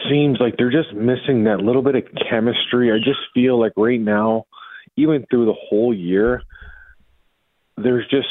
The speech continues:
so much high-end talent that sometimes it just doesn't gel. They're just, again, when you think of power plays that are successful, it's not always your best players on the power play. They have a guy who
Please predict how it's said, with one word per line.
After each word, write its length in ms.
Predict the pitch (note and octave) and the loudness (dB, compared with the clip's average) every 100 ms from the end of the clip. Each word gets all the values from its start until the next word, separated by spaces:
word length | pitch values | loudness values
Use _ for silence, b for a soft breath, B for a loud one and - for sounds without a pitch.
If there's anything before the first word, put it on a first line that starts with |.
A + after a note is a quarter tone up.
| - - - | -6 -4 -2
so 160 | B2 C#3 | 0 0
much 220 | C3+ B2+ - | 0 -2 -6
high-end 800 | - - A2 A#2 B2 B2 A2+ - | -6 -4 -2 0 0 0 -2 -6
talent 480 | - A2 A#2+ C3+ A#2 | -6 -2 0 0 -2
that 120 | G#2 - | -4 -2
sometimes 480 | B2+ B2 - C3 B2+ | -4 -4 -2 -2 0
it 140 | A2+ | -2
just 160 | F#2 G#2 - | -2 -6 -2
doesn't 420 | G#2 G#2 A2+ F2+ | -2 0 -2 -2
gel. 320 | G2+ G#2 F#2+ | -2 0 0
They're 140 | F2+ G2+ | 0 0
just, 180 | A2 - B B B B B B B _ | -2 -4 B B B B B B B _
again, 440 | A2+ A2 B2 G2+ - _ _ _ | -2 0 0 -2 -6 _ _ _
when 140 | A#2 | 0
you 100 | A#2 G2+ | 0 0
think 160 | C#3 C#3 | -2 0
of 200 | C#3 - | 0 -2
power 340 | - A2+ A2 | -4 -2 -2
plays 240 | A2+ A2+ G2+ | -2 -2 0
that 60 | |
are 160 | G#2+ G2+ | 0 -2
successful, 680 | - - - G2+ F#2+ C3 A2 - | -8 -12 -4 -4 -2 0 0 -2
it's 120 | A2 - | -6 -4
not 400 | A#2 D3 - - | -2 -2 -4 -2
always 400 | G#2+ A2+ A2+ A2 - | 0 2 0 -2 -2
your 120 | G#2 F#2+ - | -2 -2 -4
best 300 | G2+ - - - | -4 -6 -16 -10
players 580 | - G#2 G2 F#2+ F2+ - - B - - | -2 0 2 0 -4 -10 -18 B -14 -4
on 240 | G#2+ G#2+ | 0 0
the 80 | G#2 | -2
power 380 | - G2+ F#2 F2+ | -2 -2 0 -4
play. 400 | - F2 - - B B B B | -6 -8 -8 -10 B B B B
They 100 | A#2 | 0
have 260 | A#2 G#2+ F#2 - - | 2 2 -2 -8 -8
a 60 | G#2+ | -2
guy 260 | A2 G#2+ | 0 2
who 100 | G#2+ | 0